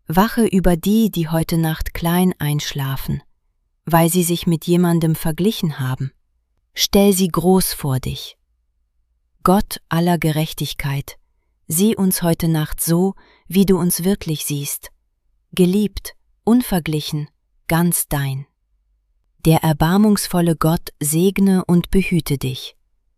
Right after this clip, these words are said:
Der Vater, der Sohn und der Heilige Geist. Amen. Lass deinen Körper jetzt schwer werden. Lass die Vergleiche los.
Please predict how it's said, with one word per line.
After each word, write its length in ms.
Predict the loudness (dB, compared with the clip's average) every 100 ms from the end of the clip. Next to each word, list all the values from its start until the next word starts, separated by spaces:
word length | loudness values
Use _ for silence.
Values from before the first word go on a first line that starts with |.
| _ _ _
Der 200 | 0 0
Vater, 600 | 2 0 0 0 -2 -4 -8 _ _ _
der 140 | 0 0
Sohn 480 | 2 2 4 2 -2 _ _ _ _
und 240 | 2 2 0
der 160 | -2
Heilige 420 | -2 0 0 0
Geist. 540 | 0 -2 -4 -8 -12 -16 _ _ _ _ _ -4
Amen. 420 | -2 0 -2 -4 -10 _ _ _ _ _ _ _ _ _ _
Lass 280 | 0 0 2
deinen 320 | 2 4 2
Körper 360 | 0 0 2 2
jetzt 440 | 2 -2 -4 -6
schwer 360 | -4 0 0 0
werden. 440 | -2 -2 -4 -6 -10 _ _ _ _ _
Lass 280 | 0 0 0
die 120 | -2
Vergleiche 580 | -2 0 0 0 0 -4
los. 480 | -4 -6 -8 -10